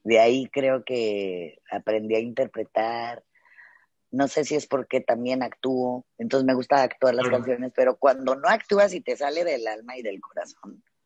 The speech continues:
Speaker 1: Yo jamás había hecho algo en un templo tan bello y estuvimos en la iglesia de Santo Domingo haciendo el video.
Speaker 2: ¿En
Speaker 1: Entonces
Speaker 2: Oaxaca?
Speaker 1: fue,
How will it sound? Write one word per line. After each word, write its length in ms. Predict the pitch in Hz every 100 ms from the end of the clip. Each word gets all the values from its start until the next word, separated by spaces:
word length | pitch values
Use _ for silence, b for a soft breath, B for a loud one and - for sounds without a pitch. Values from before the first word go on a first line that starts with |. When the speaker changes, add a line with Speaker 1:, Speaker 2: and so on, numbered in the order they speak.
| b b _
Speaker 1:
Yo 140 | 147
jamás 340 | 151 175 160 156
había 260 | 147 143
hecho 260 | 143 135 143
algo 340 | 127 123 127
en 140 | 127 117
un 140 | 117
templo 340 | 113 120 113 113
tan 240 | - 104
bello 340 | 95 95 101 139 _ _ _ _ _
y 160 | 127
estuvimos 580 | 135 - 131 131 135 135
en 180 | 127 120
la 300 | 117 107 104
iglesia 500 | 107 107 117 120 123
de 380 | 110 104 95 92
Santo 260 | - 101 104
Domingo 440 | 101 104 104 104
haciendo 400 | 107 107 101 104
el 100 | 107
video. 400 | 104 104 113 123 - _ _ B B B B
Speaker 2:
¿En 120 | - 127
Speaker 1:
Entonces 460 | 139 143 - 156
Speaker 2:
Oaxaca? 60 | -
Speaker 1:
fue, 240 | 156 -